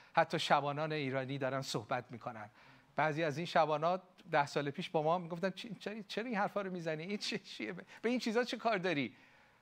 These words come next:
ولی خدا رو شکر که امروز خدا چشاشون رو باز کرده، دهانشون رو باز کرده، دارن صحبت می‌کنن. این یه پیروزیه که من جشن می‌گیرم و خداوند از همه ما می‌خواد. شمارهٔ سه میگه: "حالا دعا کن، دهان خود را ب-،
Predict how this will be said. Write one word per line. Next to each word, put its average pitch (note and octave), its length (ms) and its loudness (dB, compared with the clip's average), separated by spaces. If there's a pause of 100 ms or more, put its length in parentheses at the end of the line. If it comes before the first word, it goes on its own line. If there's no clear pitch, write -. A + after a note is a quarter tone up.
ولی D3 160 0
خدا D3 280 2
رو E3+ 60 2
شکر D#3+ 200 -2
که E3 220 -2
امروز C3 440 -2 (160)
خدا C3+ 240 -2
چشاشون C#3+ 500 -4
رو B2 140 -4 (260)
باز E3 300 4
کرده، A#2+ 460 -2 (240)
دهانشون F3+ 600 6
رو F3 100 4
باز F#3+ 360 6
کرده، C#3+ 460 2 (200)
دارن D#3+ 240 6
صحبت C3+ 520 -2
می‌کنن. B2 340 -6 (140)
این G#3+ 120 2
یه A#3+ 80 8
پیروزیه F#3 540 2
که E3 100 0
من D3+ 180 2
جشن C#3+ 400 -2
می‌گیرم A2 320 -6 (920)
و C3+ 60 0
خداوند D3 400 4
از C#3+ 160 0
همه D3 340 2
ما A2+ 160 -2
می‌خواد. - 340 -6 (140)
شمارهٔ G3+ 480 6
سه A3+ 360 4 (280)
میگه: F3+ 180 6
"حالا G3+ 280 8 (560)
دعا G3+ 260 10
کن، G#3 220 4
دهان F#3 400 6
خود F#3 240 4
را F3+ 80 6
ب-، E3 100 0